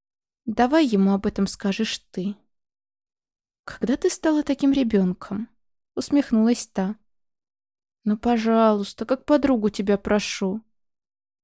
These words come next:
«Нет, нет, нет», — замахала руками Арсинь. «Так дела не делаются. Тебе очень важно увидеть его реакцию на твои слова.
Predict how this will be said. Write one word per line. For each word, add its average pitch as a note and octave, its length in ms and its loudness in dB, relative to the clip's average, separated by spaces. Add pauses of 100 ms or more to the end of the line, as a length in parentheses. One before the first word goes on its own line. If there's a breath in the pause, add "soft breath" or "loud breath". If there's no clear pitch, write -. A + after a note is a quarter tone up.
(220)
«Нет, G#3 500 2
нет, C4 320 2
нет», — A#3 460 0 (400)
замахала C#4 580 2
руками G3 440 0
Арсинь. G#3+ 460 -4 (500)
«Так F#3+ 180 -2
дела B3+ 260 4
не A3+ 180 6
делаются. A3+ 680 -2 (480)
Тебе G3+ 260 4
очень B3 240 4
важно A3+ 400 4
увидеть A3 380 -2
его A3 160 0
реакцию A#3 540 0
на F#3 60 0
твои A3 240 0
слова. A3 520 -4